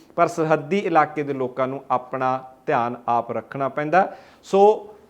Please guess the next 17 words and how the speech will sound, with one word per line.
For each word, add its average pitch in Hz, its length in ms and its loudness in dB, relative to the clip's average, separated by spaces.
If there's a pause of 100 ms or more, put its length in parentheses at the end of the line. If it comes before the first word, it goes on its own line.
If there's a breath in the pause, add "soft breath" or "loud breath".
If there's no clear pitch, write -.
(220)
ਜਦੋਂ 175 440 4
ਵੀ 208 220 0
ਪਾਕਿਸਤਾਨ 170 920 4
ਤੇ 185 160 -6
ਭਾਰਤ 165 440 4
ਦੇ 139 140 -2
ਵਿੱਚ 131 220 -4
ਜੰਗ 127 320 0
ਵਰਗੇ 131 360 0
ਹਾਲਾਤ 117 380 0
ਪੈਦਾ 120 300 0
ਹੁੰਦੇ 123 320 -4
ਨੇ, 151 100 -2
ਤਾਂ 156 160 0
ਉਹਦਾ 147 180 0
ਸਿੱਧਾ 185 520 4
ਅਸਰ 135 420 2